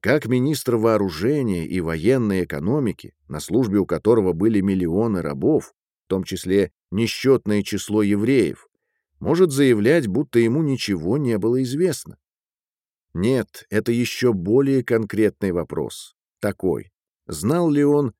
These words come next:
как убивали евреев? Знал ли он о Треблинке, о Свенциме и других местах массового уничтожения?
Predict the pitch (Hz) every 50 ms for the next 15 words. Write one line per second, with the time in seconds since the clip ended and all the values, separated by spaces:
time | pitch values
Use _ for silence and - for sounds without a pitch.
0 | _ _ _ _ _ - - 135 143 156 156 - - - 127 120 101 107 101 90
1 | 82 95 104 104 101 101 98 90 92 85 87 95 95 85 71 58 - - - _
2 | _ _ _ _ _ _ _ _ - - 101 117 123 123 120 110 110 117 120 123
3 | 117 101 - _ _ _ - 95 98 - - 113 135 131 110 90 82 73 69 -
4 | - - - _ _ _ _ _ _ _ _ _ _ _ _ _ _ _ _ _
5 | _ 67 76 - - 82 85 107 131 139 127 104 - - 65 55 73 - _ _
6 | _ _ _ _ 78 95 101 87 101 101 95 120 160 143 - 90 95 90 - -
7 | - 117 123 107 - 90 92 95 107 104 - - 98 92 90 92 98 95 - 104
8 | 101 95 95 87 - - - 82 80 80 104 117 110 90 69 55 -